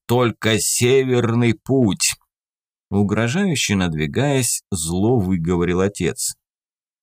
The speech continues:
"Какая разница, как ты победил?" Упрямо нагнул я голову. "Большая!" рявкнул он.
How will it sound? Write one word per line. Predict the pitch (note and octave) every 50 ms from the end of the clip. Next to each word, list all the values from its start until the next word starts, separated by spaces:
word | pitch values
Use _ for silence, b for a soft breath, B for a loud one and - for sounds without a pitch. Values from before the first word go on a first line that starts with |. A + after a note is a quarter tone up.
| -
"Какая | - A2 A2 G#2+ - - - B2 A2 G2+ G2+ -
разница, | - A2 A#2 C3+ B2+ A#2+ - G#2 G2+ F2+ - - - F#2+ - _ _ _ -
как | - C3 A#2+ - - - _ -
ты | - B2+ A2+ E2+ - _ -
победил?" | A2+ A2 G2+ F#2 B2 B2+ A#2 A2 B2+ C3+ B2+ A2 G2+ D#2+ - _ _ _ _ _ _ _ -
Упрямо | F2 F#2 D#2+ - F#2+ - G2 G#2+ B2+ C3+ B2+ A#2 G#2+
нагнул | G#2+ G#2 F#2+ F2+ F2+ G2+ F#2+ F#2
я | F#2 F#2+
голову. | G2+ G2 G2+ F2+ E2 D#2 C2 C2 B1+ - _ _ _ _ _ _ _ _ _
"Большая!" | - - - - D#2 F2 G#2 A#2 A#2+ G#2 - - - - C#3 D3 D#3 C#3+ C#3 C3 A#2 A2 G2+ F2+ D#2 C#2 A#1+ - _ _ _ _ _ _ _ _ -
рявкнул | D2+ D#2 F2+ G2+ F#2 D#2 D#2 - - - E2+ E2+ E2 E2
он. | D#2 C#2+ C2 A#1+